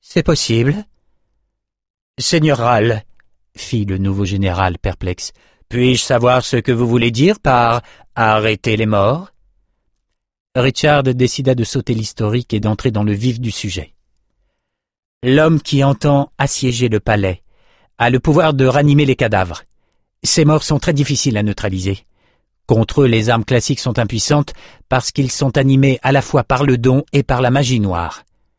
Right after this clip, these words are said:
Nathan se retourna, le front plissé d'inquiétude. Plusieurs soldats échangèrent des regards pleins d'incertitude. «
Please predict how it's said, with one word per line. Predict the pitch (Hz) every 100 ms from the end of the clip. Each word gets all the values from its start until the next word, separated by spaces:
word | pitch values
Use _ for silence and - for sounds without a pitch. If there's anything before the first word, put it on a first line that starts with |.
| _ _ _ _ _ _ _ _
Nathan | - 98 - 123
se | -
retourna, | 92 90 95 104 117
le | 92
front | - - 104
plissé | - 110 -
d'inquiétude. | 104 92 98 - 90 90 - _ _ _ _ _ _ _ _
Plusieurs | - 92 98 104 101
soldats | - 104 107
échangèrent | 101 - 104 110 101
des | 95
regards | 104 107 98
pleins | - 104
d'incertitude. « | 98 - - - - 95 92